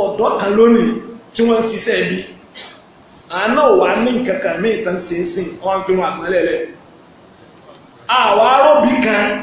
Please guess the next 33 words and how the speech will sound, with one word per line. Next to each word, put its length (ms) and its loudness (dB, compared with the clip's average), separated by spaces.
àrà 440 0
wọn 240 2
kan 200 0
tí 80 0
wọ́n 140 6
ṣe 40 4
kí 100 2
ni? 120 4
Tí 120 -4
wọ́n 220 2
challenge 400 0
wọn 160 -2
pé, 120 -2
"Àà, 440 -2
èwo 220 2
la 160 4
tún 160 0
gbé 120 -2
dé 120 0
yìí?" 240 2
Àmọ́ 280 0
tó 120 0
bá 140 2
ti 120 -2
jẹ́ 260 0
pé 100 -2
ẹ̀sìn 440 2
ni, 200 2
àwọn 260 2
yóò 100 6
ṣe 120 2
kí 100 0
ni? 100 2